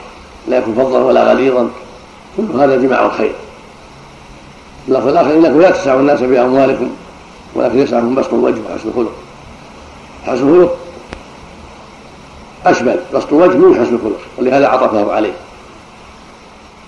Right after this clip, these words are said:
تقدم قوله صلى الله عليه وسلم: "البر حسن الخلق". تقدم الحديث: "ما من شيء في الميزان أثقل من حسن الخلق".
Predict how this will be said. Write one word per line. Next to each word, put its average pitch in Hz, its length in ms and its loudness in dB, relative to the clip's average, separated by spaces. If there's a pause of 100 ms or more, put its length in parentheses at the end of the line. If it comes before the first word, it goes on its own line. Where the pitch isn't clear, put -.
(320)
تقدم 156 260 2
قوله 143 240 -2
صلى 113 120 -2
الله 127 120 -2
عليه 139 100 0
وسلم: 151 120 4
"البر 131 360 4
حسن 110 100 -2
الخلق". 120 300 2 (1900)
تقدم 127 220 0
الحديث: 131 280 2
"ما 143 140 4
من 131 140 4
شيء 131 120 0
في 120 80 4
الميزان 131 320 2
أثقل 135 360 0
من 117 180 -2
حسن 117 100 -2
الخلق". 131 300 2